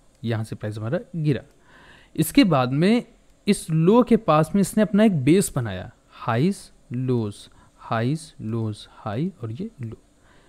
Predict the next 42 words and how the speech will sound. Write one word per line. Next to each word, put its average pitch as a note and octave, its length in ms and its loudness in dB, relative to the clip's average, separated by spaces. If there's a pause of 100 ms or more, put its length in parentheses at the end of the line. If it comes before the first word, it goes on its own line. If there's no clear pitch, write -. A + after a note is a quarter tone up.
(800)
ये D#3 100 2
समझ G3 280 2 (100)
रहे B2 80 -4
हैं, - 80 -12 (260)
इसको - 260 4
कहते F#3+ 280 6
हैं G#3+ 140 10
रैली C3 340 4
के F#3+ 120 0
प्राइस C3 260 0
का G3+ 120 4
गिरना। B2+ 380 -2 (380)
गिरने E3+ 340 8
के A#3 120 6
बाद D3 220 4
में E3+ 120 4
ये F3+ 80 4
जो G3 100 2
सेटलमेंट F#3 580 6
होता B2 200 -2
है, A2 140 -4 (180)
कह B2+ 100 4
सकते C3+ 280 -2
हैं F3 60 2
कि F#3 80 2
प्राइस B2+ 260 2
के D3 100 -4
अंदर C#3+ 120 0
का D3 120 0
जो D3+ 120 2
रिट्रेसमेंट D#3+ 640 2
का D3+ 80 2
एरिया C#3 220 2
होता B2+ 220 -2
है, G3+ 80 -4 (320)
ये D#3 240 2
basically F3 520 4
बनता D#3+ 260 4
है D3+ 40 4
हमारा D#3+ 300 2 (320)
बेस C3+ 360 4
पॉइंट। - 360 -8